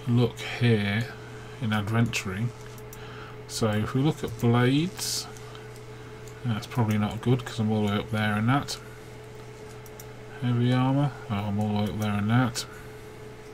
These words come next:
Okay, so you can see that although you can pay a hundred gold to, uh,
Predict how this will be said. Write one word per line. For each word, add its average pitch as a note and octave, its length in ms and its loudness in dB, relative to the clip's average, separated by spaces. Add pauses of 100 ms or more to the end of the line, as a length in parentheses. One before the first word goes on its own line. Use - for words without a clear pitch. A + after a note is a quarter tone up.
(1500)
Okay, A2+ 340 6
so - 140 4
you A#2+ 80 6
can A#2+ 160 4
see C#3 1000 4 (2500)
that A2+ 460 0 (1700)
although A#2 420 6
you C3+ 200 6
can A#2+ 160 0
pay A#2+ 340 6
a A2 80 8
hundred A2+ 360 6
gold A2+ 580 4 (880)
to, A2 440 4
uh, G#2+ 140 4